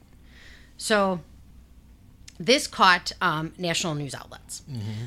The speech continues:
Speaker 1: Uh, the F B I sent a profiler out, and scrapings from Vicky's fingernails showed that D N A was from an unknown male. Uh, Dennis was now fifty-nine and wanted to squeeze more excitement from his notoriety. Quote, "This was my fantasy.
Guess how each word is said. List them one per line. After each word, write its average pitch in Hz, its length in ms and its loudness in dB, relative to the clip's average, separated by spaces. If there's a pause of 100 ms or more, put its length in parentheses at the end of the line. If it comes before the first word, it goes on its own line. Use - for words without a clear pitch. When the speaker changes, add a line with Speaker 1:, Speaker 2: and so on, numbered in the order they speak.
(140)
Speaker 1:
Uh, 180 160 -2
the 202 140 0
F 196 140 2
B 185 80 0
I 175 120 6
sent 180 340 0
a 175 120 -4
profiler 180 680 -2
out, 170 360 -4
and 170 200 -4
scrapings 190 580 0
from 170 200 -2
Vicky's 175 300 -8
fingernails 233 680 -2
showed 190 340 -4
that 170 180 -4
D 175 140 -4
N 165 80 -2
A 160 100 -2
was 160 120 -4
from 160 180 -4
an 151 140 -4
unknown 147 480 -4
male. - 320 -12 (800)
Uh, 170 160 2
Dennis 190 320 0
was 190 140 -4
now 180 120 2
fifty-nine 180 680 -2
and 170 200 -4
wanted 160 240 -4
to 170 80 -8
squeeze 185 360 -6
more 170 200 0
excitement 180 600 -6
from 170 180 -4
his 147 140 -6
notoriety. 151 680 -6 (580)
Quote, 220 360 0
"This 220 160 -4
was 240 160 -2
my 208 140 4
fantasy. 180 600 -4